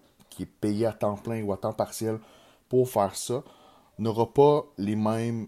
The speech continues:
euh, capacités à prendre soin des jeunes qu'un bénévole, qu'un, qu'un, euh, qui a un travail séculier.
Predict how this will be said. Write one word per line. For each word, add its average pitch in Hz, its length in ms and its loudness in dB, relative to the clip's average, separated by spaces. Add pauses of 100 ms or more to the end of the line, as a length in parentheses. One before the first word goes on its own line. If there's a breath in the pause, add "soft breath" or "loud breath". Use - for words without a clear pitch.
(120)
euh, 92 220 -6
capacités 131 560 -2
à 117 80 2
prendre 104 240 -4
soin 120 160 -6
des 107 160 0
jeunes 104 320 -2
qu'un 90 540 -4
bénévole, 101 720 0 (400 loud breath)
qu'un, 90 540 -6 (600)
qu'un, 104 380 -4
euh, 85 320 -8
qui - 180 -6
a 101 40 2
un 85 640 -6
travail 98 240 -4
séculier. 101 640 -4